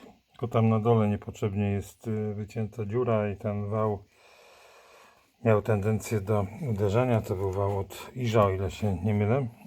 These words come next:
Mm. Karton, wyłożona powierzchnia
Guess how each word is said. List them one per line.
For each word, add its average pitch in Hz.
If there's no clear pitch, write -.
Mm. 117
Karton, 113
wyłożona 104
powierzchnia 98